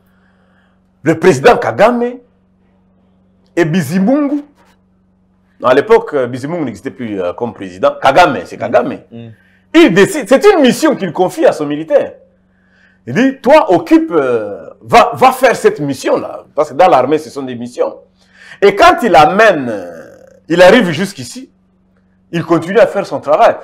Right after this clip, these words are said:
Speaker 1: D'ailleurs, je vais te dire une chose. Beaucoup de gens ne savent pas. Quand on faisait la, toute cette guerre-là, surtout la guerre de la fdel,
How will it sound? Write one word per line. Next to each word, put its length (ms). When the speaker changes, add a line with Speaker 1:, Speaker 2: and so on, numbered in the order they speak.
Speaker 1:
D'ailleurs, 240
je 60
vais 120
te 60
dire 180
une 120
chose. 480
Beaucoup 260
de 100
gens 140
ne 100
savent 300
pas. 380
Quand 200
on 40
faisait 340
la, 580
toute 160
cette 240
guerre-là, 540
surtout 260
la 120
guerre 220
de 80
la 100
fdel, 440